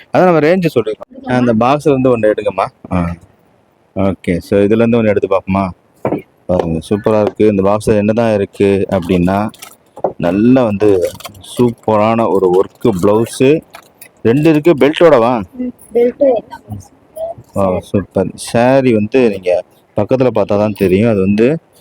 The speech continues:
Speaker 1: அந்த ஷைனிங் இருக்கு. ஆ, கொஞ்சம் டிஷ்யூ டைப் தான் இல்ல?
Speaker 2: ம்.
Speaker 1: ஓகே.
Speaker 2: மிக்ஸ்டு தான்.
Speaker 1: மிக்ஸ்டு. தௌசண்ட்?
Speaker 2: ஆயிரத்தி நூத்தி தொண்ணூத்தொன்பது ரூபா.
Speaker 1: அதான், ஓ, தௌசண்ட் டூ ஹண்ட்ரட் ரேஞ்சு. ஓகே, இது வந்து பெல்ட்டு,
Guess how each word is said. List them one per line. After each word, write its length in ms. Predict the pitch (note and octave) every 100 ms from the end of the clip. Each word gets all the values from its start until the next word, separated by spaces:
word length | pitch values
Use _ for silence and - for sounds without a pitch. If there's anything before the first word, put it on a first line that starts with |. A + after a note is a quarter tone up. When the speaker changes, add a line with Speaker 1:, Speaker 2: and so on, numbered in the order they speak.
| - _ -
Speaker 1:
அந்த 300 | G2+ F#2+ F#2+ -
ஷைனிங் 300 | A#2 A#2+ G#2+
இருக்கு. 440 | F#2 E2+ A#2 D#3 - - _ _ -
ஆ, 200 | G#2+ G#2 G2+
கொஞ்சம் 280 | D3 E3+ C#3+
டிஷ்யூ 240 | C#3 -
டைப் 260 | D#3 A2+ -
தான் 160 | A2 G2
இல்ல? 260 | E2 B2+ F3 _ -
Speaker 2:
ம். 240 | B3+ B3 - _ -
Speaker 1:
ஓகே. 440 | G#2 - F#2+ F2+ -
Speaker 2:
மிக்ஸ்டு 140 | C#4 A#3+ -
தான். 100 | - _ _ -
Speaker 1:
மிக்ஸ்டு. 360 | G#2 - A#2 G2 - _ _ _ _ _ _ A#2+
தௌசண்ட்? 380 | B2 B2+ F#3 A3+ _ - - _ -
Speaker 2:
ஆயிரத்தி 400 | A#3+ D4 - C4+
நூத்தி 240 | C4 C4
தொண்ணூத்தொன்பது 260 | A#3 G#3 G3
ரூபா. 200 | - -
Speaker 1:
அதான், 140 | G#2 G2+
ஓ, 160 | F#2+ G#2+ G#2+
தௌசண்ட் 260 | A#2 D3 C#3+
டூ 200 | C3 B2
ஹண்ட்ரட் 260 | A#2 G#2+ F#2+
ரேஞ்சு. 320 | F#2 E2+ - - _
ஓகே, 360 | G2 - G#2+ D4 - - - _
இது 180 | A#2+ B2+
வந்து 200 | B2+ C3
பெல்ட்டு, 500 | A2 B2+ B2 C#3